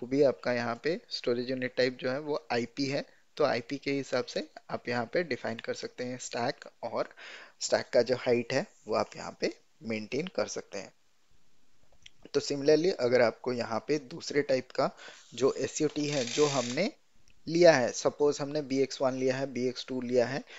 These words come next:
उसके लिए अगर आप यहाँ पे मेंटेन करना चाहते हैं, तो आप यहाँ पे मेंटेन कर सकते हैं। सपोज हम न्यू एंट्रीज पे जाते हैं और यहाँ पे डब्ल्यू ज़ीरो वन लेते हैं, स्टोरेज टाइप ज़ीरो ज़ीरो फ़ोर ले लेते हैं, स्टोरेज बिन टाइप जो है,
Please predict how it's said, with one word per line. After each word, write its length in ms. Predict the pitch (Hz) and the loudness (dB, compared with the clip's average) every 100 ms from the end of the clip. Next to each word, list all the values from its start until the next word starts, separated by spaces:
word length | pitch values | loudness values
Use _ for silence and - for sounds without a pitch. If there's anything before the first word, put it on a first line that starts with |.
| - - | -14 -6
उसके 240 | 139 - | -2 0
लिए 140 | 170 165 | 4 6
अगर 260 | 127 131 | 6 6
आप 200 | 135 - - | 2 -2 -8
यहाँ 280 | 117 113 - | -8 -8 -4
पे 100 | 190 | -4
मेंटेन 400 | 147 113 110 131 | -2 -6 -4 -4
करना 300 | 135 131 131 | -2 -2 -2
चाहते 360 | 123 117 - | -4 -6 -4
हैं, 140 | 127 180 | -8 -6
तो 140 | - | 0
आप 200 | 110 113 | 0 0
यहाँ 140 | 107 107 | -6 -6
पे 140 | 117 | -6
मेंटेन 360 | 107 110 - 117 | -8 -10 -12 -6
कर 160 | 127 | -6
सकते 280 | 120 135 - | -4 -8 -10
हैं। 120 | 156 | -10
सपोज 360 | 156 113 110 120 | -8 -6 -6 -8
हम 120 | 113 | -12
न्यू 240 | 110 123 | -8 -4
एंट्रीज 360 | 127 127 143 139 | -4 -4 -8 -8
पे 120 | 151 | -8
जाते 320 | 139 139 - | -6 -8 -8
हैं 240 | 151 185 247 | -10 -10 -12
और 200 | - 123 | -12 -10
यहाँ 240 | 110 110 107 | -6 -6 -6
पे 100 | 117 | -8
डब्ल्यू 380 | 117 107 117 113 | -6 -8 -8 -12
ज़ीरो 240 | 113 117 | -10 -8
वन 160 | 123 120 | -8 -6
लेते 280 | 120 117 123 | -8 -8 -12
हैं, 220 | 139 170 | -12 -14
स्टोरेज 420 | - 113 110 - | -8 -4 -4 -6
टाइप 260 | 113 113 - | -6 -6 -8
ज़ीरो 300 | - 110 110 | -12 -10 -10
ज़ीरो 260 | - 117 113 | -10 -10 -10
फ़ोर 300 | - 117 117 | -6 -6 -4
ले 120 | 117 | -6
लेते 280 | 117 - 131 | -8 -8 -12
हैं, 200 | 147 226 - - - - | -10 -14 -14 -16 -16 -16
स्टोरेज 540 | - - 127 131 131 - - - | -8 2 4 4 0 -6 -8 -20
बिन 320 | 127 143 147 | -6 -4 -2
टाइप 280 | 147 147 131 | 2 2 2
जो 120 | 127 131 | -4 -4
है, 200 | 160 | -6